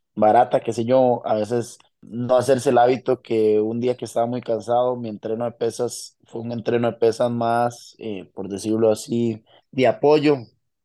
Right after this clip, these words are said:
no un entreno de, a veces, ¿verdad? Uno está tan fatigado de hacer sparring o algo así, que ir a hacer pesas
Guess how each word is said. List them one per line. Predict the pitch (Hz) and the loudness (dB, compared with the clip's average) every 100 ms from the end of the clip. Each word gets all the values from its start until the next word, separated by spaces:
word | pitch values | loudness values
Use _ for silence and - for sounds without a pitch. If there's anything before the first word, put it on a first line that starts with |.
| _ _ - | _ _ -12
no | 107 113 117 120 | -6 -4 -2 -2
un | 120 | -4
entreno | 117 120 120 117 - | -4 -4 -4 -4 -8
de, | 98 107 104 | -6 -2 -2
a | 104 | -4
veces, | 104 117 110 | -4 -6 -2
¿verdad? | 107 123 123 | 2 4 2
Uno | 123 | 0
está | 123 123 | -4 -4
tan | 131 127 120 110 _ _ _ _ - | -2 -2 -4 -10 _ _ _ _ -6
fatigado | 120 120 113 117 123 | -6 -2 2 4 4
de | |
hacer | 117 123 120 | 2 -2 -2
sparring | - 123 127 120 | -2 -2 -2 -4
o | |
algo | 117 120 | -6 -8
así, | 127 131 | -8 -10
que | - 110 | -6 -4
ir | 113 | -2
a | |
hacer | 117 117 - | -4 -8 -4
pesas | 120 120 120 | -4 -2 -4